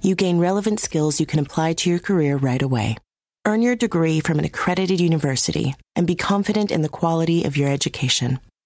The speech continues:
Imagine your future differently at capella dot E D U. Capella University is accredited by the Higher Learning Commission. Learn more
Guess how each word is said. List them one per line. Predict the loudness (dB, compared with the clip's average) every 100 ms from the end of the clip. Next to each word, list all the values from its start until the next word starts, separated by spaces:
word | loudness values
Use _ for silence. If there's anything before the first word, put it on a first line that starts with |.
| _ _ _ 0
Imagine | 0 0 0
your | 0
future | 0 0 0
differently | -2 -2 -2 -2 -4 -6 _ _
at | -4
capella | -4 -2 -2 0 -2 -2
dot | -4 -2
E | -2
D | 0 0 2
U. | 0 -4 _ _ _ _ _
Capella | -4 0 2
University | 2 2 0 0 0 0
is | 0
accredited | -2 -2 0 -2 -2
by | -2 0
the |
Higher | 0 0 0 0
Learning | 0 0 0
Commission. | 0 0 -2 -6 -8 _ _
Learn | 0 2 2
more | 2 0